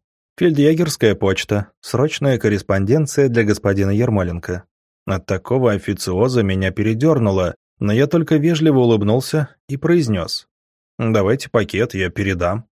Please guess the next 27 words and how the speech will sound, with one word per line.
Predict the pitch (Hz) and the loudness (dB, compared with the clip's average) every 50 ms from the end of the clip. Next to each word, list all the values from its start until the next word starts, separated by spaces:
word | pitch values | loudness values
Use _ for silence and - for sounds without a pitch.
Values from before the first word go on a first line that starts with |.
| _ _ _ _ _ _ _ _ _ - | _ _ _ _ _ _ _ _ _ -2
«Имею | 120 113 113 123 143 143 131 135 | 0 2 2 2 2 2 2 0
указание | - - 113 104 - 98 92 92 117 139 147 143 135 131 123 117 98 | 0 -2 -4 -2 -2 -2 -2 0 0 0 2 2 2 4 2 2 2
вручить | 107 123 139 143 135 - - 170 156 - | 0 0 0 0 0 -2 -4 -6 -4 -2
лично», | 151 147 127 104 - - 98 92 87 87 - _ _ _ _ _ | -2 -2 -2 -2 -4 -4 -4 -4 -4 -4 -6 _ _ _ _ _
парировал | 110 98 98 98 104 110 107 98 95 90 87 | 0 0 2 2 0 0 0 0 0 -2 -2
фельдъегерь. | - - 107 98 92 95 95 90 85 80 82 80 - _ _ _ _ _ _ _ _ _ _ _ _ _ _ _ _ _ _ _ | -2 -4 -4 -2 -2 -2 -2 -4 -4 -6 -12 -14 -16 _ _ _ _ _ _ _ _ _ _ _ _ _ _ _ _ _ _ _
Любопытство | 113 104 95 90 95 90 - - 131 127 - - - 98 | 0 0 2 2 0 -2 0 -2 -4 -4 -6 -4 -4 -2
меня | 95 95 98 107 113 120 | -2 0 0 0 2 2
разбирало | 120 113 113 123 131 139 143 135 123 | 0 0 0 0 0 2 2 2 2
настолько, | 110 107 104 98 - - - 143 139 120 - - 120 107 101 90 - _ _ | 2 2 0 0 -2 -2 0 0 0 0 0 2 2 2 2 -2 -6 _ _
что | - - - - 135 | -18 -18 -6 -4 -2
я | 131 131 139 | 0 2 2
ещё | 139 131 - - - 156 | 2 0 -2 0 0 2
раз | 156 151 147 | 2 0 0
прощупал | - 156 156 156 143 - - 147 127 101 - 101 92 | 0 0 0 2 0 0 0 0 0 2 2 0 0
его, | 87 92 90 87 87 85 82 85 - _ _ _ | 0 -2 -2 -2 -2 -2 -4 -6 -10 _ _ _
но | - 113 139 135 | -6 -4 -4 -4
пришлось | - 135 120 107 104 - 107 107 98 92 | -4 -2 0 0 0 0 0 0 0 0
смириться. | - - 107 113 107 104 92 82 - - - - - - _ _ _ _ _ _ _ | -2 -2 0 2 2 0 -2 -2 -6 -10 -10 -10 -12 -14 _ _ _ _ _ _ _
Мужик | 147 160 165 160 165 | 0 0 2 2 2
действительно | 147 143 151 139 - - 180 - - 110 104 101 | 2 2 0 0 0 -4 -6 -2 0 0 0 2
ничего | 98 101 98 90 - 104 92 95 | 2 0 0 0 0 0 0 0
не | 95 98 104 | 0 0 0
знал, | 107 117 127 127 110 95 | 0 2 2 2 2 2
кроме | - 104 95 90 90 87 | 0 -2 -2 -2 -4 -4
своих | - 98 90 87 87 - - | -4 -2 -2 -2 -2 -2 -2
обязанностей. | 95 92 107 104 98 87 85 85 85 80 - - - - - - | -2 2 2 2 2 0 -2 -6 -6 -8 -10 -10 -10 -12 -14 -14